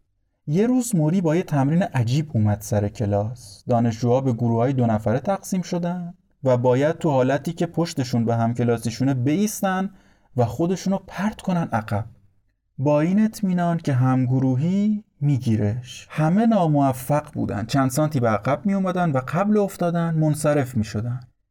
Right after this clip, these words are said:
یکی از دخترا با موهای مشکی که از پشت بسته بود،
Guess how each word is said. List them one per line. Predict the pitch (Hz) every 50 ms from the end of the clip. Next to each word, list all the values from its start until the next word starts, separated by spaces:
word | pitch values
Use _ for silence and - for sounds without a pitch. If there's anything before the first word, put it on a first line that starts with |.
| _ _
یکی | 143 180 214 214 - 220 220
از | 220 220 202 185
دخترا | 190 196 175 - - - 180 175 175 175 170 170 165
با | 165 165 147 143 139 135
موهای | 135 127 123 127 143 151 170 165
مشکی | 151 135 123 123 - - - - 143 147 165 185 190
که | - - 123
از | 117 117 120 - -
پشت | - 123 120 - - -
بسته | 117 113 117 117 - - - 120
بود، | 110 123 131 143 160 175 185 185 - - -